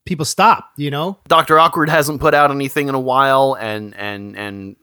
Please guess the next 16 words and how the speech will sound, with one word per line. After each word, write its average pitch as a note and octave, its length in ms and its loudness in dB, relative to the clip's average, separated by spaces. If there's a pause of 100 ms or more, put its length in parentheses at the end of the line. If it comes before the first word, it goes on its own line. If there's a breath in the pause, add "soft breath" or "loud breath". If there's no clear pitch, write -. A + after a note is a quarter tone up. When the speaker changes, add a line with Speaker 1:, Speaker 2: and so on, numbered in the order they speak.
(360)
Speaker 2:
Adam D3 300 2
Warrock C3+ 440 4
has A2 200 -4
basically A#2+ 460 -6
retired. A#2+ 600 0 (220 loud breath)
Zealous D3 360 2
One C3 280 2
retired. A#2 640 -2 (540 soft breath)
And, D#3 380 0
you F3 80 -10
know, D#3 220 0
and E3+ 420 -2 (960 soft breath)
I A3+ 140 4
try B3 260 4
to E3+ 280 2 (100)
put, G#3+ 160 4